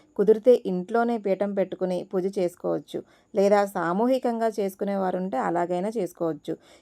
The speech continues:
ఇంట్లో పీఠం పెట్టుకుంటే మాత్రం చాలా నియమనిష్టలతో అయితే ఉండాలి. అందరికీ తెలిసిన విషయమే కదా అది.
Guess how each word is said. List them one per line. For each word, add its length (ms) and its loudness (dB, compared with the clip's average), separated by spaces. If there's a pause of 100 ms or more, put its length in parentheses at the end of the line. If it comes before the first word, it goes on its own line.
ఇంట్లో 360 2
పీఠం 340 0
పెట్టుకుంటే 460 -2
మాత్రం 580 -4 (400)
చాలా 340 2
నియమనిష్టలతో 720 -4
అయితే 220 -2
ఉండాలి. 440 -2
అందరికీ 420 -4
తెలిసిన 340 -4
విషయమే 360 -6
కదా 200 -4
అది. 300 -2